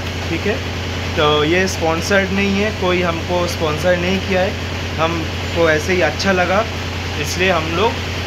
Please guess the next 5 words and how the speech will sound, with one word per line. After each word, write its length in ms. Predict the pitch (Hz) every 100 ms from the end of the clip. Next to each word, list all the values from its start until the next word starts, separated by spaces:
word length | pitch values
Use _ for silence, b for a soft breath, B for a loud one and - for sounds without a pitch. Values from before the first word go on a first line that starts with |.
| - - -
हम, 220 | - 139 143 156
इसलिए 240 | - 190
हमने 360 | 190 160 165 220 330 - - -
आपको 360 | 139 135 - 208 - - - - - - -
ये 120 | 139